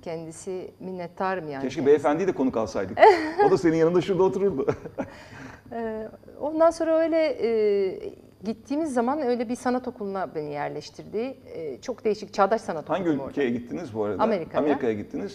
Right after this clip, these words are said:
Speaker 2: New York'a.
Speaker 1: Am-, e, Boston.
Speaker 2: Boston, evet.
Speaker 1: Evet. E, orada, e, çağdaş sanat okudum. E, hocalar da gerçekten hani, m, orada kişisel ve karma sergiler için hazırlık yaptık. Yani burada hocam bana demişti ki, e, "Katalog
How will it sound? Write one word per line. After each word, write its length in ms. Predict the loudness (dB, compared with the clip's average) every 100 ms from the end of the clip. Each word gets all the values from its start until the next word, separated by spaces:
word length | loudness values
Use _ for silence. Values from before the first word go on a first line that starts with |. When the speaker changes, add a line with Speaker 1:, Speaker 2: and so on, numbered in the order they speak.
| -2
Speaker 2:
New 60 |
York'a. 280 | 2 2 2
Speaker 1:
Am-, 80 | -2 -4 -14 -14 -8
e, 600 | -6 -6 -6 -6 -6 -8 -12 2
Boston. 440 | 2 2 -4 -10 0
Speaker 2:
Boston, 460 | 2 2 0 -10 -4
evet. 120 | 0
Speaker 1:
Evet. 340 | 0 0 -2 -6 -12 -20 -18
E, 120 | -12
orada, 680 | -4 -2 -2 0 0 0 -4 -2
e, 480 | 0 2 0 -2 -6 -10 -8
çağdaş 280 | -4 -2 -2
sanat 340 | -2 -4 -4
okudum. 360 | -10 -12 -12 -14 -16 -20 -20 _ -4
E, 20 |
hocalar 480 | 0 4 6 6 4
da 40 |
gerçekten 580 | 2 2 0 -6 -6 -6
hani, 300 | -4 -4 -6 -10
m, 80 | -12 -12 -12 -12 -14 -16 -20 -20 -8 0
orada 240 | 0 0
kişisel 420 | -8 -2 0 2
ve 60 | 0
karma 320 | 4 4 4
sergiler 420 | 2 2 2 -2
için 360 | -6 -8 -10 -10
hazırlık 460 | -8 -6 -4 -6 -4
yaptık. 280 | -6 -6 -6
Yani 200 | -4 -4
burada 340 | -2 0 0 -4 -10
hocam 380 | -6 -2 -2 -2
bana 220 | -2 -2
demişti 340 | -4 -6 -12
ki, 200 | -12 -12 -14 -20 -20 -12
e, 120 | -6 -6
"Katalog 460 | -4 -2 -2 -4